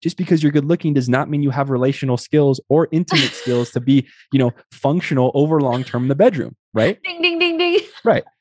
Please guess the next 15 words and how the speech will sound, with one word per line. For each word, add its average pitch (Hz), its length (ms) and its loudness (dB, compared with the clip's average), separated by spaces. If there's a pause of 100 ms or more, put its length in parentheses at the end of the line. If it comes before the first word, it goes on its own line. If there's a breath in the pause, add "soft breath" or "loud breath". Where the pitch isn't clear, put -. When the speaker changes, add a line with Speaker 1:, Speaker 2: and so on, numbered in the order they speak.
(180)
Speaker 1:
And, 180 160 4
and 170 160 0
this 226 200 -2
is, 196 220 -4
this 175 200 -4
is 180 120 0
why 131 340 4
we 127 140 2
run 117 200 0
into 117 280 -6
issues 107 440 0
in 120 140 0
long-term 113 320 -2
relationships, 123 560 -2
because, 117 420 -2